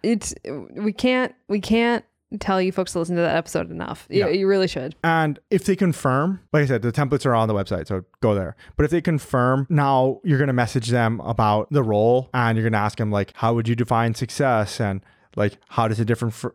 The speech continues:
Speaker 2: differ from different companies?" And then so on and so forth.
Speaker 1: Yeah. Put a little thought into the questions too. Like, if you, if you wanna know what direction the company's headed, if you're, if you wanna know, like, what the sales goals are, if you wanna know what the team culture is like, blah, blah, blah, just ask.
Speaker 2: Exactly.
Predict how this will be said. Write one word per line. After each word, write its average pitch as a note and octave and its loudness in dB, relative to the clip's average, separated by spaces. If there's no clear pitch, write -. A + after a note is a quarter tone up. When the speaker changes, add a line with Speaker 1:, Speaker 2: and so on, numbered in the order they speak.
Speaker 2:
differ B2 0
from A#2 0
different A2+ -2
companies?" G#2+ -2
And A2 -4
then G2+ -2
so G2+ -2
on F2+ -8
and A#2 -6
so G2+ -4
forth. - -12
Speaker 1:
Yeah. A3+ -14
Put F4 0
a F#4+ -2
little F4+ 2
thought C4 0
into A3+ -4
the F#3+ -4
questions F3+ -4
too. F3 0
Like, F#3 -2
if - -2
you, G3 -2
if F#3+ -4
you G3+ 0
wanna G3+ 0
know F#3+ 2
what F#3+ 0
direction F3+ -2
the F3+ -4
company's F3 -4
headed, D#3+ 0
if D3+ -2
you're, E3 2
if F3 -10
you G3 0
wanna G3 0
know, F3+ 2
like, F3+ -2
what F3 2
the E3+ 0
sales F#3 0
goals D3 -2
are, D3 0
if E3+ -6
you G3+ 2
wanna F#3+ 0
know F3 0
what F3+ -4
the F3+ -2
team F#3+ -4
culture E3+ -4
is D#3+ -10
like, C#3 -6
blah, G3+ 0
blah, G#3 -4
blah, - -8
just A3+ 0
ask. F#3+ -4
Speaker 2:
Exactly. A#2 -2